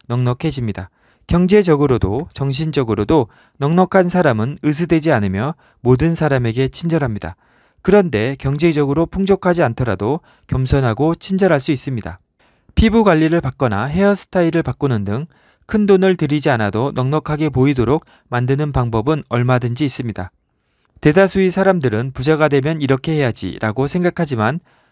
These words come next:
빈곤한 행동만 해서는 절대 부유해지지 않습니다. 할 수 있는 일조차 행하지 않고서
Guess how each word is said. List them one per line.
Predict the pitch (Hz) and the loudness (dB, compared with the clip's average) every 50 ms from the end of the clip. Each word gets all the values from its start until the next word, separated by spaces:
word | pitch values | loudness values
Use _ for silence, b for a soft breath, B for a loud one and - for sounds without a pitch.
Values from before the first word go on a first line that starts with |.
| _ _ _ - | _ _ _ -2
빈곤한 | - 175 185 180 196 196 190 190 190 196 | 0 2 4 6 6 6 6 6 4 4
행동만 | 196 196 196 196 190 185 185 185 175 | 2 0 0 0 0 0 2 2 2
해서는 | 170 151 - 135 117 113 123 143 143 | 0 -2 -2 -4 -4 -4 -4 -6 -6
절대 | - 139 127 123 - 151 156 147 | -4 -4 -4 -2 -2 -2 -4 -4
부유해지지 | 135 135 131 139 143 139 131 - 135 127 - 147 | -2 -2 -2 0 0 0 -2 -4 -6 -2 -2 -2
않습니다. | 127 110 - 127 123 110 - 92 92 - _ _ _ _ _ _ _ _ _ _ _ _ | -2 -2 -4 -6 -8 -6 -8 -8 -12 -12 _ _ _ _ _ _ _ _ _ _ _ _
할 | - 202 208 | 0 0 0
수 | 196 - 226 | 0 2 0
있는 | 214 202 202 208 202 196 | 0 2 2 2 2 2
일조차 | 202 208 196 196 185 - - 139 123 | 2 0 2 0 -2 0 0 -2 -2
행하지 | 127 156 175 180 180 170 170 | 0 0 2 2 2 2 2
않고서 | 143 120 - - 113 - 110 104 120 143 | 0 -2 -2 -4 -4 -4 -2 -4 -4 -4